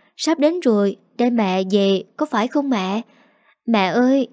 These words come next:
mẹ có còn đi nữa không? Thấy con hỏi như thế, tôi lại thấy lồng ngực mình quặn thắt lên.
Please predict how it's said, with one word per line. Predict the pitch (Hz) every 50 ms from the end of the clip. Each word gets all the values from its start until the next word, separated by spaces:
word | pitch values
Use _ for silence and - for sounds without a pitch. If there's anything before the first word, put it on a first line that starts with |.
| _ _
mẹ | 220 226 208
có | 208 311
còn | 311 - 262 220 208 202
đi | 196 247 254 254
nữa | 240 226 190 185
không? | 226 - - 262 254 262 277 285 285 _ _ _ _ _ _ _ _ _ _ _ _ _ _ _ _ _ _ _ _ _ _ _ _ _ _ _ _ _ _ _ _ _ _ -
Thấy | 269 277
con | 269 - 220 202
hỏi | 202 208 190 180 185
như | 202 214
thế, | 208 214 202 196 208 254 294 294 - _ _ _ _ _ _ _
tôi | - 262
lại | 240 202 185 180
thấy | - 240 233 247 311 330
lồng | 294 226 208 190 185 185
ngực | 185 180 180 -
mình | 196 196 185 170 165 - - _
quặn | _ - 196 175 156 - -
thắt | - 233 285 - -
lên. | 208 202 214 208